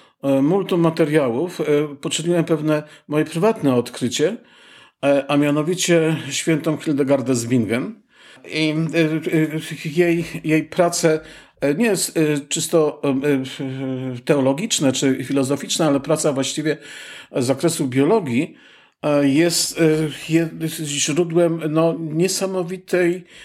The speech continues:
wiedzy na temat, e, przyjemności, właśnie przyjemności seksualnych. I, i zresztą jako jedna z pierwszych, e, opisuje, e, typy,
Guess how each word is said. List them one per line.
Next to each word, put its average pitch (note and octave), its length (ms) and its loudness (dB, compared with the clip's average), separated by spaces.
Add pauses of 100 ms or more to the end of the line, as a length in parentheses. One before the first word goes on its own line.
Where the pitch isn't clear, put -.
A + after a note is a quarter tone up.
(180)
wiedzy E3+ 480 0
na D#3+ 160 4
temat, D#3+ 580 0
e, C#3+ 400 0
przyjemności, E3 840 0
właśnie D#3 320 -2
przyjemności C#3+ 560 -2 (280)
seksualnych. B2+ 1000 0 (360)
I, - 60 -6 (240)
i F3+ 100 -4
zresztą F#3+ 360 -2
jako F3 180 2
jedna E3+ 200 2
z - 80 -4
pierwszych, E3 680 0
e, D3+ 160 4
opisuje, D3+ 600 0 (360)
e, C#3+ 180 2
typy, C#3+ 640 0